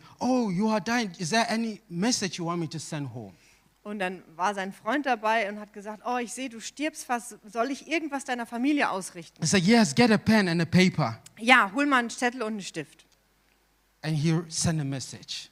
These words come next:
Speaker 2: Und dann hat er da also was aufgeschrieben für ihn.
Speaker 1: And the message was sent to someone back home.
Speaker 2: Und diese Nachricht ging dann also zu jemandem nach Hause.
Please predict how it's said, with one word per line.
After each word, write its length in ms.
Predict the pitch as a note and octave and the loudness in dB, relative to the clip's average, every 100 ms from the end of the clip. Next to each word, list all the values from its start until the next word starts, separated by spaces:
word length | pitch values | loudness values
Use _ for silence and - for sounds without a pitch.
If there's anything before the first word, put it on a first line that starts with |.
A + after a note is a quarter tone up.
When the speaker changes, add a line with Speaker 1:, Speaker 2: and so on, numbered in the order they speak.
| _ - | _ -14
Speaker 2:
Und 120 | F#3+ | -4
dann 180 | F#3+ G#3 | -4 -2
hat 140 | G3 | -4
er 100 | F#3 | -2
da 120 | F3+ | -2
also 180 | D3+ F3+ | -2 -6
was 140 | F3 - | -8 2
aufgeschrieben 600 | G#3+ G3 F3+ - D3+ D#3 | 0 0 -14 -14 -16 -16
für 140 | - | -20
ihn. 200 | D2+ D#2+ _ - | -20 -20 _ -6
Speaker 1:
And 200 | D3 C#3+ | -2 0
the 60 | |
message 480 | D3+ F#3+ - F#3 - | 0 0 -2 -6 -8
was 340 | D3 D3 - - | -8 -6 -4 0
sent 320 | E3 D#3 C#3+ | 2 0 -4
to 80 | C3+ | -6
someone 480 | - D#3 C#3 B2 A2 _ _ A#2 | -4 -4 -6 -8 -12 _ _ -6
back 200 | C3 A#2 - | -6 -6 -18
home. 140 | G#2+ _ | -20 _
Speaker 2:
Und 240 | - A3 F#3+ | -10 -8 -6
diese 340 | G#3 G3 F3 F3+ | -6 -6 -6 0
Nachricht 540 | F#3 C4+ D4 C#4 - | 2 2 0 -6 -6
ging 160 | A#3 A#3 | -4 -2
dann 140 | A3 | -2
also 260 | F3+ G3 G3 | -2 -4 -8
zu 160 | - | -14
jemandem 340 | G3 G3 F#3 F#3 | -12 -10 -10 -10
nach 180 | D#3+ F3 | -12 -8
Hause. 320 | D#3+ D#3 | -10 -10